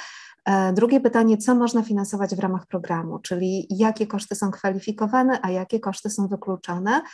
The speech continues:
I, e, trzecia część będzie dotyczyła zasad finansowych w programie, e, które są istotne przy planowaniu budżetu, e, także te, które trzeba wziąć już pod uwagę, e, w sytuacji, gdyby Państwo,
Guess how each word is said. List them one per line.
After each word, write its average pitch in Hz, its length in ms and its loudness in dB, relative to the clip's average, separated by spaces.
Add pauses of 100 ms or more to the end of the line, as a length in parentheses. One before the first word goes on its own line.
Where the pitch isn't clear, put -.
(440)
I, 214 400 4
e, 202 320 2
trzecia 254 840 2
część 220 580 2
będzie 202 260 2
dotyczyła 202 440 -2
zasad 220 400 -2
finansowych 190 880 -2
w - 100 -20
programie, 190 800 -2 (440)
e, 196 260 0
które 214 280 2
są 208 280 0
istotne 226 720 0
przy 208 220 -2
planowaniu 208 840 4
budżetu, 190 880 2 (420)
e, 202 260 0
także 233 420 4
te, 233 320 2
które 214 260 -2
trzeba 214 280 2
wziąć 208 340 2
już 202 160 -4
pod 202 220 -2
uwagę, 202 440 4
e, 190 560 0
w 185 60 -12
sytuacji, 196 540 -2
gdyby 180 220 -2
Państwo, 185 720 -2